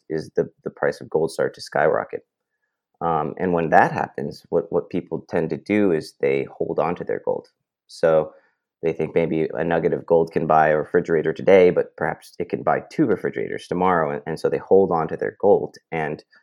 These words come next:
as a result, uh, right when the ecosystem needs to increase the circulating supply of gold in order to allow this economy to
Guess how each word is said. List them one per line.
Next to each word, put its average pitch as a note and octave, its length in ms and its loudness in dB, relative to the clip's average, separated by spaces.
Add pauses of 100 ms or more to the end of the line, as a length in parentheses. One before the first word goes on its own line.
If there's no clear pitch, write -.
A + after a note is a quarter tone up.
(420)
as E2+ 180 0
a - 40 -6
result, A2 640 4
uh, E2 180 4
right F2+ 300 4
when E2 480 -2 (160)
the - 140 -8
ecosystem F2+ 680 -2
needs D#2 300 -6
to - 160 -14
increase - 460 -6
the E2 100 -8
circulating C#2+ 500 -4
supply - 320 -6
of - 120 -8
gold - 280 -2
in E2 100 -2
order D#2+ 240 0
to D2 60 -2
allow D2 320 2
this C2+ 220 -6
economy - 400 -6
to - 100 -18